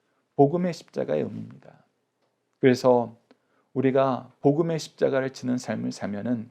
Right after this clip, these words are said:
용서의 십자가, 복음의 십자가, 이 두 가지 의미를 우리가 묵상하고 나눌 수 있게 됩니다. 예수 그리스도의 희생 제물 되심을 우리가 기억해야 됩니다.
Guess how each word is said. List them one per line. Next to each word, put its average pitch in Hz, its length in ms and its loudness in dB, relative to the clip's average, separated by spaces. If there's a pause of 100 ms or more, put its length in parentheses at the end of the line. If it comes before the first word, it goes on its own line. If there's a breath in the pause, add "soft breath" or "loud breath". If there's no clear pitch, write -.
(160)
용서의 131 440 4
십자가, 123 640 -6 (200)
복음의 147 360 0
십자가, 123 600 -6 (640)
이 156 220 0
두 135 180 -2
가지 139 340 6
의미를 120 640 2 (320)
우리가 123 560 0 (420)
묵상하고 123 920 0 (100)
나눌 117 340 0
수 139 140 -14
있게 - 200 -8
됩니다. - 500 -14 (840)
예수 123 340 6
그리스도의 120 680 0
희생 185 340 -2
제물 127 320 -4
되심을 113 500 -2 (300 soft breath)
우리가 117 320 2
기억해야 - 440 -4
됩니다. - 440 -14